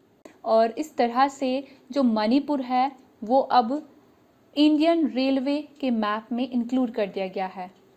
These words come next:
मणिपुर के मुख्यमंत्री आपको पता होने चाहिए जो कि हैं एन बीरेन सिंह और गवर्नर हैं नजमा हेपतुल्ला।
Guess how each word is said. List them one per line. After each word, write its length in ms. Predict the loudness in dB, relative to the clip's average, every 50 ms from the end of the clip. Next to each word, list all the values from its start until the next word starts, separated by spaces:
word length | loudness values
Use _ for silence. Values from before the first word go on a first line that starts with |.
| _ -6
मणिपुर 500 | -4 -2 -2 -2 -2 -4 -2 -4 -4 -4
के 220 | -4 -4 -4 -4 -2
मुख्यमंत्री 760 | -2 -2 -2 -2 -2 0 0 2 2 2 0 -2 -2 -2 -2
आपको 240 | -2 -2 -4 -6 -8
पता 200 | -6 -4 -4 -2
होने 240 | -2 -2 -2 -2
चाहिए 340 | -2 -2 -2 0 0 0 0 0
जो 140 | 0 -4 -6
कि 180 | -4 -4 -4
हैं 240 | -2 -2 -2 -4 -4 -4 -8 -16 -20 -10 _ 0
एन 220 | 2 2 2 2
बीरेन 360 | 2 2 0 0 0 0 0 -2
सिंह 300 | -2 -2 -2 -2 -2 -4 -8 -16 -20 _ _ _ 2
और 140 | 4 4 2 2
गवर्नर 520 | 2 0 2 4 4 4 4 4 4 2 2
हैं 180 | 0 0 0 2
नजमा 420 | 2 2 2 2 2 0 0 0
हेपतुल्ला। 720 | 0 -2 -2 -2 -2 -2 -2 0 -2 -2 -2 -4 -6 -6